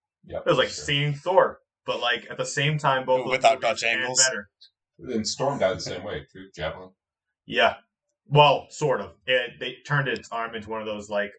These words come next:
Speaker 2: uh, Terminator spiky.
Speaker 1: Oh yeah. I like
Speaker 3: Yeah,
Speaker 1: that they tried
Speaker 3: nice.
Speaker 1: to stay real close to the book.
Speaker 3: Yeah, I mean, they had a weird combination for the movie of, like, they're like, "We're gonna take this, uh, from the book," but also they, they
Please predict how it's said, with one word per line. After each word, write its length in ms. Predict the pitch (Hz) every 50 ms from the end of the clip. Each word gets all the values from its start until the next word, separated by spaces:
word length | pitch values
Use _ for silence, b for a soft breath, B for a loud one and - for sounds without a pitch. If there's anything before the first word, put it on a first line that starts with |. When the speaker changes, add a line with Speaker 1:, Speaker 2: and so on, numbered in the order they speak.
| -
Speaker 2:
uh, 180 | 104 104 101 98 -
Terminator 360 | - 113 110 110 107 107 107
spiky. 600 | 101 - - - 123 104 104 - - 117 117 117 - -
Speaker 1:
Oh 220 | - - - 76
yeah. 200 | 73 69 69 69 - - _ _ _ _ _ _ _ _ _ _ _ -
I 60 | 98
like 120 | 113 131 156
Speaker 3:
Yeah, 40 |
Speaker 1:
that 120 | 151 - -
they 100 | 98 85
tried 160 | - 113 110
Speaker 3:
nice. 140 | 101 98 87
Speaker 1:
to 60 | 85
stay 480 | 80 - - 92 90 87 82 76 73 - _ _ _ _ _ _ _ -
real 180 | 92 90 82 80
close 220 | 80 90 85 -
to 60 | - 71
the 80 | 71
book. 200 | 73 78 73 73 - _ _ _ _ _ _ _ _ _ _ _ _ _ b b b b b b b b b b b
Speaker 3:
Yeah, 220 | 151 175 170 170
I 40 | 185
mean, 180 | 196 190 165
they 80 | 180 190
had 140 | 180 208 220
a 20 | 196
weird 220 | 165 165 349 339
combination 560 | 151 160 165 156 135 135 139 135 135 135 131 131
for 160 | 127 127 127
the 60 | 120
movie 500 | 113 113 117 117 113 117 117 113 107 - - -
of, 220 | 110 110 107 101 92 95 - _
like, 240 | 95 101 95 90 - _ _ _ _ _ _ _ _ _ _ -
they're 140 | - 117 113
like, 180 | 110 104 107
"We're 120 | 120 123 113
gonna 180 | 123 123 113
take 280 | 110 113 120 113 110 - _
this, 560 | 101 107 113 120 120 117 - - - - - - 107
uh, 220 | 113 110 104 98
from 260 | 90 - - 131 131 131
the 60 | 127
book," 340 | 113 104 110 110 110 107 - - _ _ _ _ _ _ -
but 100 | 120 117
also 300 | - 127 127 - - 110
they, 300 | 113 117 120 - - 95
they 280 | 101 113 113 110 101